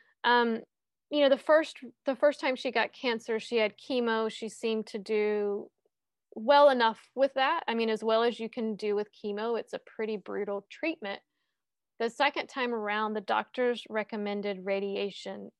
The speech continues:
And, um, I really feel like it was the treatment that really did her in. Her body just did not do well with the radi-, radiation, um, as well as it did with the chemo.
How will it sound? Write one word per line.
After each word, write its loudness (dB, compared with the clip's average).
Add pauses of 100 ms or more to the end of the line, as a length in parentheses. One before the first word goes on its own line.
And, -10 (640)
um, -6
I 0
really 4
feel 4
like 2
it -2
was -6
the -2
treatment -6 (580)
that 0 (800)
really 2
did 0
her 0
in. -8
Her -8
body -4
just -16
did -8
not -8
do -8
well -8
with -12
the -12
radi-, -10
radiation, -8 (100)
um, -6
as -8
well 0
as -2
it -2
did -4
with -6
the -6
chemo. -6